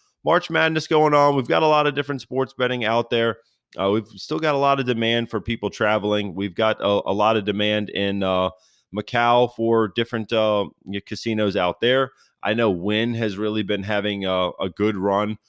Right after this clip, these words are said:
from, uh, from some of that, but, uh, I think their Wynn's E P S is still negative, so I don't really know that I'm, I'm looking to chase this one. When I look at a three-month on Wynn, we went from eighty to a hundred and fifteen. Um,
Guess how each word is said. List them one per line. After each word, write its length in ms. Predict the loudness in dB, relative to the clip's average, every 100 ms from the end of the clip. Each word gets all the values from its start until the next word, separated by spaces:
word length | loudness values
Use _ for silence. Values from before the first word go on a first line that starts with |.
| _ _ _
from, 280 | -2 -2 -2
uh, 200 | -2 -2
from 200 | -6 -8
some 220 | -4 -2
of 60 | 0
that, 280 | 0 0 -4
but, 200 | -6 0
uh, 280 | 2 2 0
I 80 |
think 180 | -4 -6
their 180 | -6 -8 -10
Wynn's 480 | -8 -4 -2 -4
E 160 | -4 -4
P 220 | -2 0
S 200 | 0 0
is 120 | -8
still 220 | -6 -6 -4
negative, 440 | -2 -2 -4 -10
so 160 | -4 -4
I 80 |
don't 340 | -2 -2 -2 -4
really 220 | -4 -4
know 220 | 0 0
that 180 | 2 2
I'm, 220 | 2 0 -6 _ _ _ _
I'm 120 | -2 2
looking 260 | 2 0
to 80 | -2
chase 380 | 0 0 0 0
this 240 | -4 -4
one. 320 | -6 -6 -6 -6
When 140 | -4
I 60 | -2
look 220 | -2 0
at 100 | 0
a 40 |
three-month 600 | -2 -2 -2 0 0 -2
on 320 | -2 -2 -2 0
Wynn, 400 | 0 0 -2 -8 _ _ _ _ _ _ _ -18
we 240 | -4 -2
went 300 | 0 0 -2
from 300 | -2 -2 -2 -2
eighty 360 | 0 0 0
to 140 | 2 0
a 40 |
hundred 300 | 0 -2 -2
and 120 | -4
fifteen. 640 | -2 -4 -2 -4 -2 -4 -8 _ _ _ _ _
Um, 640 | -6 -4 -4 -4 -6 -10